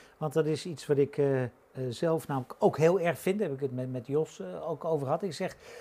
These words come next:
iedereen kan wel roepen, "Max doet dit, Max doet dat." En, eh, en Mercedes vindt dat Max een straf krijgt. Als daar, toen Jos daar zijn debuut maakte, was daar gras en een grindbak.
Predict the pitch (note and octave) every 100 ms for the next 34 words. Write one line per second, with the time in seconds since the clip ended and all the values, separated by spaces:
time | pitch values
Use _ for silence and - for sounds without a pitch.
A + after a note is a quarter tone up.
0 | - - - _ - B3 A3 G#3+ F#3 -
1 | G3+ E3+ C#3 G#3+ - F3 C#3+ D3 - C3+
2 | - D3+ - D3 - B2+ A2+ A3+ A#3 D3+
3 | B2+ C3+ D3 G3+ D#3 C#3+ C#3 A2+ G3+ E3+
4 | C#3 E3 C#3 C3 D3+ C#3+ D3 - A3 G#3+
5 | - G#3 G#3 - - - - - - _
6 | - A#3 C4 G#3+ F3 B2+ F3+ G#3+ - -
7 | F#3 E3+ C#4 - G#3+ F3+ D#3+ - - E3+
8 | C3+ A3 B3+ D#3 B2+ A#2 - A3 - -
9 | C3+ E3 - C3+ G#2 - G3 A3 - -
10 | D#3+ B2+ F3 D3 A2 G2+